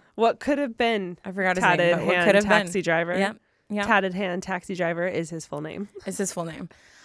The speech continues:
Speaker 2: Um, but yeah, I'm sure we have more updates and more stories will come from Italy, but that's our main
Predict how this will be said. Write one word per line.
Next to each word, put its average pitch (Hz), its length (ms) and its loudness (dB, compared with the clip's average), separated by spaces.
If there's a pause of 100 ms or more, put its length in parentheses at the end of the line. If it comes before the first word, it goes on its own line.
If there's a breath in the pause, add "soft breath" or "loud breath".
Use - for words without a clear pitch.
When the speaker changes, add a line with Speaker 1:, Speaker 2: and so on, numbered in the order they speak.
(180 soft breath)
Speaker 2:
Um, 214 520 2
but 247 160 2
yeah, 208 140 6
I'm 170 240 0
sure 349 200 0
we 339 120 2
have 190 400 2
more 196 480 2
updates 220 500 2
and 202 140 4
more 180 180 4
stories 180 460 2
will 185 80 4
come 180 600 -2
from 240 400 4
Italy, 240 460 4
but 202 180 2
that's - 520 -2
our 190 100 -2
main 165 540 -4